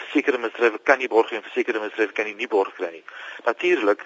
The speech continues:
is dit so, soos ek reeds gesê het, vir die minder ernstige misdrywe is dit baie makliker om borg te kry.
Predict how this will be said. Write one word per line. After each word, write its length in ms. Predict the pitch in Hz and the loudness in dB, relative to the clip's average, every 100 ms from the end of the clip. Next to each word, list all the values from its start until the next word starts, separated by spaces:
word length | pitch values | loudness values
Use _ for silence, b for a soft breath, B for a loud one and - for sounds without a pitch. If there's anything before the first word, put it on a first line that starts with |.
| - | -8
is 180 | 110 | -6
dit 140 | - - | -6 -8
so, 140 | 120 | -8
soos 380 | - - - 117 | -10 -10 -8 -4
ek 120 | 107 | 0
reeds 140 | 113 - | 0 0
gesê 300 | 123 - 113 | -6 -4 -4
het, 140 | - - | -4 -6
vir 80 | |
die 80 | 113 | -6
minder 260 | 107 120 139 | -2 2 2
ernstige 440 | 127 135 - 110 | 2 -2 -8 -10
misdrywe 380 | 107 101 104 104 | -10 -6 -2 -2
is 60 | 104 | 0
dit 100 | 101 | 4
baie 160 | 131 | 6
makliker 440 | 107 101 135 - 104 | 6 2 2 -2 -2
om 100 | 95 | -2
borg 180 | 85 | -2
te 100 | - | -4
kry. 240 | 87 87 | -8 -8